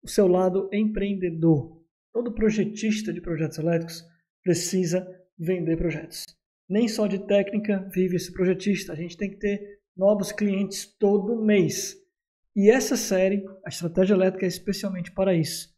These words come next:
Aqui a gente discute as ideias que você tem que ter para o seu lado empreendedor, seu lado vendedor, sua preocupação com a sua empresa, com o seu negócio, seu lado comercial. Esse é o objetivo dessa série. Já temos aqui dezoito episódios para você aproveitar. A playlist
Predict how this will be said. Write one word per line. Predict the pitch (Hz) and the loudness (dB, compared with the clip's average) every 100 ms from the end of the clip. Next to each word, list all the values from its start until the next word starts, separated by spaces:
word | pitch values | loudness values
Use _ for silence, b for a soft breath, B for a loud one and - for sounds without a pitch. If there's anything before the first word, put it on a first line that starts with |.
| _ _ _ - | _ _ _ -14
Aqui | 156 190 | -4 0
a | |
gente | 170 185 | 0 -2
discute | 208 175 - 202 208 | -2 -4 -2 -2 -2
as | 170 | -4
ideias | 175 185 202 196 - | -2 0 0 0 -4
que | 208 | -4
você | 190 208 | -4 -4
tem | 208 208 | -2 -2
que | 214 | -2
ter | 214 214 254 - - _ - | 2 4 2 -2 -18 _ -2
para | 214 | 0
o | |
seu | 220 240 | 0 0
lado | 214 208 214 | 2 4 4
empreendedor, | 214 220 214 196 220 208 | 4 4 4 4 2 2
seu | - | -2
lado | 175 180 175 | -2 -2 -2
vendedor, | 165 180 165 170 196 208 - - _ _ _ - | 0 0 2 4 4 4 -2 -12 _ _ _ -2
sua | 220 | 0
preocupação | 220 214 214 185 202 | 2 2 0 0 0
com | 180 | -2
a | |
sua | - 170 | -6 -4
empresa, | 180 208 185 | 0 2 0
com | 170 | -2
o | |
seu | - 175 | -4 -4
negócio, | 160 180 202 190 - | -2 2 2 0 -8
seu | - | -8
lado | 170 165 165 | -4 -4 -6
comercial. | 180 165 160 - 190 214 214 - - _ _ _ 202 | -6 -6 -6 -4 0 0 0 -4 -14 _ _ _ 2
Esse | 196 | 4
é | 220 | 2
o | |
objetivo | 202 214 214 202 | 4 2 2 -2
dessa | 175 214 | -2 -2
série. | - 202 196 | 2 2 4
Já | 202 | 0
temos | 202 202 185 | 0 -2 -2
aqui | 180 202 202 B B - | -4 -4 -6 B B 2
dezoito | 180 180 180 214 | 6 6 6 4
episódios | 214 208 165 170 | 2 0 0 0
para | 170 170 | 0 -2
você | 165 175 | -2 -4
aproveitar. | 170 170 214 214 196 220 - - - | -4 2 2 4 2 0 -10 -18 -12
A | 170 | -6
playlist | - 226 208 220 277 - | 4 6 6 4 0 -4